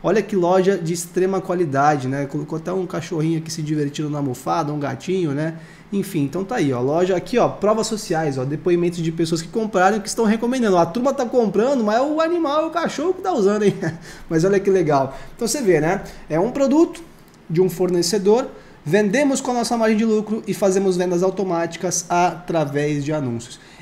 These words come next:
Esse é o melhor negócio que você pode criar aqui na internet. Você não precisa comprar estoque, você não precisa de espaço físico, você só precisa divulgar os produtos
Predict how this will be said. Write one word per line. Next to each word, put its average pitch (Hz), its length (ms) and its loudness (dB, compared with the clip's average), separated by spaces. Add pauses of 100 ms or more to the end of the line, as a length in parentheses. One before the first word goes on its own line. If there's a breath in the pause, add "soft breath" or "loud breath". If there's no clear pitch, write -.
(120 loud breath)
Esse 220 320 0
é - 20 2
o 196 60 2
melhor 175 600 4
negócio 151 640 0
que 160 100 -8
você 147 260 -6
pode 143 480 -4 (300 loud breath)
criar 147 400 2
aqui 147 320 -2
na 147 120 -2
internet. 139 540 -2
Você 131 220 -6
não 135 100 -4
precisa 135 180 -8
comprar 135 240 -6
estoque, - 560 -2 (320 loud breath)
você 123 160 -6
não 147 80 0
precisa 143 160 -2
de 139 80 -2
espaço 139 440 -6
físico, 147 500 -6
você 127 140 -4
só 165 100 -2
precisa 165 380 -2
divulgar 160 680 0
os 160 160 2
produtos 170 560 0